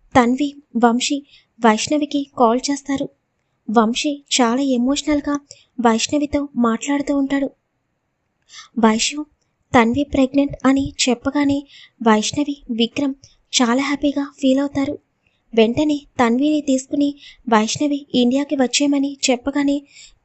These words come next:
"తప్పకుండా వెంటనే స్టార్ట్ అవుతానని" చెప్పి వంశీ తన్విని తీసుకుని ఇండియాకి వచ్చేస్తాడు. అలాగే ఇండియాకి రాగానే వంశీ తన్విని తీసుకుని విరాస్ దగ్గరికి వెళ్ళి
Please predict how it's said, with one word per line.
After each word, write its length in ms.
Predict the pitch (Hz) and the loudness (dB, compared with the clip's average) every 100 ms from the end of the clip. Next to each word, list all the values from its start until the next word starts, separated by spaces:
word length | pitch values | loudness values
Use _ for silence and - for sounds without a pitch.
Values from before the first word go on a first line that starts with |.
| 254 | 0
"తప్పకుండా 500 | 233 277 294 277 269 _ _ - - | 0 0 0 0 -2 _ _ -16 0
వెంటనే 500 | 220 220 294 294 285 - | 2 4 2 0 -2 -6
స్టార్ట్ 380 | - 247 226 294 | -2 0 0 -2
అవుతానని" 460 | 294 294 285 285 277 | -2 0 0 0 -2
చెప్పి 320 | 269 277 294 294 _ _ _ - 214 | -4 -2 -4 -6 _ _ _ -6 0
వంశీ 460 | 220 240 - 302 294 _ _ - | 2 2 -2 -4 -6 _ _ 0
తన్విని 400 | 247 233 269 294 | 2 2 0 -2
తీసుకుని 560 | 294 269 262 - 294 285 - | 0 -2 0 -2 -2 -2 -2
ఇండియాకి 580 | 254 247 277 294 - 185 247 | 0 2 0 -2 -6 -6 0
వచ్చేస్తాడు. 680 | 233 233 285 285 277 277 - _ _ _ _ _ _ 240 | -2 0 -4 -2 -4 -4 -6 _ _ _ _ _ _ 0
అలాగే 480 | 226 269 285 285 - _ _ - | 2 0 -2 -8 -10 _ _ -2
ఇండియాకి 440 | 240 240 302 302 285 | 2 2 2 0 -2
రాగానే 540 | 233 254 294 294 285 - _ - 220 | 0 0 0 0 -2 -10 _ -8 0
వంశీ 360 | 226 247 - 285 | 2 2 -2 -6
తన్విని 680 | - - 247 240 285 311 | -8 -2 0 2 0 0
తీసుకుని 520 | 302 285 - 302 311 294 _ - _ 220 | 0 -4 -2 -2 -2 -4 _ -20 _ 0
విరాస్ 340 | 233 269 285 | 2 2 -2
దగ్గరికి 520 | - 240 226 277 277 | -2 -2 0 0 0
వెళ్ళి 360 | 294 277 294 | 0 0 -2